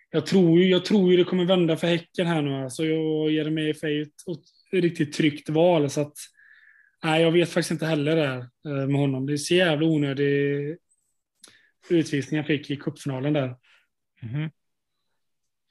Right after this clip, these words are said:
Speaker 2: Jag, alltså, jag har ju gjort ett, eh, kalasdåligt byte här tidigare. Jag bytte in Nordin Gerzic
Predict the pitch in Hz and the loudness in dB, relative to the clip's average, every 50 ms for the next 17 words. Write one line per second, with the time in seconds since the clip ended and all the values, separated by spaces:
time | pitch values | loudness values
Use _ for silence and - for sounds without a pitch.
0 | _ _ _ _ _ _ - 160 170 - 160 143 151 156 165 165 - 165 156 151 | _ _ _ _ _ _ -16 -16 -12 -10 -8 -6 -6 -6 -6 -6 -6 -6 -6 -6
1 | 151 170 160 - _ _ _ _ _ _ _ _ _ _ _ _ _ _ _ - | -6 -8 -10 -14 _ _ _ _ _ _ _ _ _ _ _ _ _ _ _ -14
2 | 139 131 139 143 143 - - - - - 156 170 165 160 151 160 151 143 139 131 | -10 -6 -6 -6 -6 -6 -12 -14 -10 -6 -4 -2 -2 -2 0 0 -2 -2 -2 -4
3 | 120 - - 127 120 _ _ - 123 120 - 127 123 - _ - - 131 127 131 | -4 -6 -10 -12 -12 _ _ -12 -10 -10 -8 -10 -12 -14 _ -10 -8 -6 -4 -4
4 | 123 117 107 - 123 143 143 143 131 127 117 120 - 117 104 _ - 110 104 120 | -6 -6 -6 -8 -6 -4 -4 -2 -4 -6 -8 -6 -6 -6 -6 _ -10 -10 -10 -10
5 | 117 - - 120 113 113 120 120 117 113 127 120 104 - _ - 147 127 127 127 | -12 -12 -12 -12 -10 -8 -6 -6 -6 -6 -6 -8 -12 -14 _ -10 -8 -8 -6 -6
6 | 139 135 - 135 123 117 113 113 113 113 - 123 117 117 113 117 117 113 127 127 | -8 -8 -8 -8 -8 -8 -8 -10 -12 -12 -10 -8 -8 -8 -6 -6 -6 -6 -4 -4
7 | 139 139 - - - 113 - - - - - - | -4 -4 -6 -8 -10 -12 -12 -12 -14 -14 -16 -18